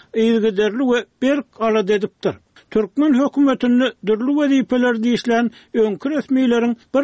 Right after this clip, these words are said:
näçesiniň anonimlik şertini aýtmagyna görä, ýeriň hususy ýerçiligi has gowy şertlerde berilmeginiň öňüni almak ýurtda dowamly azyk ýetmezçiliginiň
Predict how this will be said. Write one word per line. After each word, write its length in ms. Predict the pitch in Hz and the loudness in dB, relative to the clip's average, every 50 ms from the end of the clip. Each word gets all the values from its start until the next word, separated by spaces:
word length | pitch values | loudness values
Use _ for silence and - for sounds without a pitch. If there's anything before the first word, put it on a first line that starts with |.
| 320 302 | 2 2
näçesiniň 600 | 285 277 254 - - 240 202 208 226 226 240 233 _ _ _ - | 2 2 0 0 -2 -2 0 2 2 0 0 -2 _ _ _ -6
anonimlik 640 | - 208 226 226 226 220 220 226 226 233 311 240 - | -2 0 2 2 2 2 0 0 0 -2 -4 -6 -4
şertini 520 | - 294 285 233 - - 262 254 254 254 226 - - | -2 -2 -2 -2 0 0 2 2 2 0 -2 -4 -4
aýtmagyna 580 | - 214 214 202 _ - 220 208 214 214 254 302 285 | -2 0 0 -2 _ -2 -2 0 2 2 2 2 2
görä, 200 | 254 202 147 131 - _ - - _ - | 0 0 -2 -4 -8 _ -20 -20 _ -2
ýeriň 400 | 196 208 220 226 240 285 311 311 - _ - | 0 2 2 2 0 -2 -4 -6 -8 _ -8
hususy 440 | - 262 233 - 269 247 220 196 254 | -4 -4 -2 0 0 0 0 2 0
ýerçiligi 640 | 285 311 311 294 247 - 269 247 247 247 247 247 - _ _ - _ | 0 0 2 0 0 0 0 2 2 2 0 0 -4 _ _ -20 _
has 300 | - 254 311 339 311 - _ - | -4 0 0 0 0 -2 _ -6
gowy 200 | - 269 262 240 - - | -2 -2 0 0 0 0
şertlerde 640 | 254 254 233 - - 247 226 226 220 202 240 254 - - | 0 -2 -2 -2 -2 -2 0 0 0 0 -4 -4 -4 -6
berilmeginiň 760 | 185 185 214 240 220 226 226 214 220 220 214 214 214 240 247 247 _ _ _ - | -2 0 0 0 0 0 -2 0 0 0 2 2 2 0 0 -2 _ _ _ -2
öňüni 340 | 233 214 214 214 214 220 254 | 0 0 0 2 0 0 0
almak 340 | 285 285 269 247 240 247 233 _ _ - | 0 2 2 2 0 0 -2 _ _ -2
ýurtda 520 | 220 226 226 226 196 _ - - 277 247 - _ - | 0 2 2 2 0 _ -4 -2 -2 -2 -4 _ 0
dowamly 540 | 214 233 240 240 233 226 226 226 240 254 - _ - | 0 2 2 2 2 0 0 0 -2 -6 -10 _ -4
azyk 340 | 208 220 226 233 262 285 _ - 302 | -2 0 0 -2 -4 -6 _ -6 -6
ýetmezçiliginiň 760 | 269 - - 285 262 254 226 - 269 233 226 226 226 233 240 | -6 -4 0 0 0 0 0 0 0 2 2 2 2 2 0